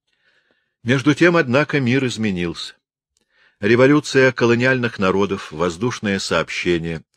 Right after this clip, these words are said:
радио и так далее сократили земной шар до размеров одного континента, или, точнее, до размеров государства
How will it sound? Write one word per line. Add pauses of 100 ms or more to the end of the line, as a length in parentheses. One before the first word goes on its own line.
(160)
радио (340)
и
так
далее (240)
сократили
земной
шар
до
размеров
одного
континента, (340)
или,
точнее,
до
размеров
государства